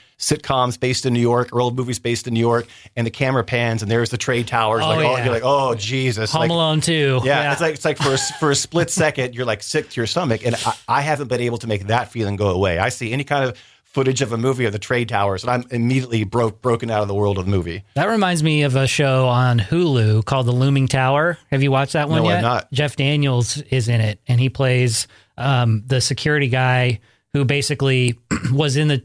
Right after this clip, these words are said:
Speaker 2: the, he just had gotten demoted from the F B I, and he became the security chief for the Twin Towers, and, like, his first day was September eleventh, and that's
Speaker 1: Oh,
Speaker 2: when,
Speaker 1: man.
Speaker 2: so it's a story that leads up to,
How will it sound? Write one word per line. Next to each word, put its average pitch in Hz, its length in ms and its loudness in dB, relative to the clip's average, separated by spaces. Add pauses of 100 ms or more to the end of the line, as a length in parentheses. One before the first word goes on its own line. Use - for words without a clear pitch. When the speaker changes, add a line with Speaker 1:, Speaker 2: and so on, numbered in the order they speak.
Speaker 2:
the, 135 160 0
he 151 240 0
just 185 420 -2
had 175 100 -2
gotten 156 240 0
demoted 143 460 2
from 139 340 2
the 123 160 2
F 127 160 -2
B 123 180 2
I, 123 200 4
and 120 120 2
he 123 200 2
became 127 460 -2
the 120 60 0
security 131 600 0
chief 131 500 -2 (320)
for 151 200 0
the 127 100 0
Twin 127 260 0
Towers, 123 600 2
and, 127 120 2
like, 120 120 0
his 135 140 -2
first 151 340 -2
day 127 240 2
was 110 200 0
September 117 480 0
eleventh, 110 480 0
and 117 80 0
that's 110 200 2
Speaker 1:
Oh, 95 40 -2
Speaker 2:
when, 123 100 2
Speaker 1:
man. 95 320 0
Speaker 2:
so 180 140 0
it's 170 100 -2
a 165 80 0
story 180 400 2
that 151 160 0
leads 143 320 0
up 143 280 0
to, 147 460 0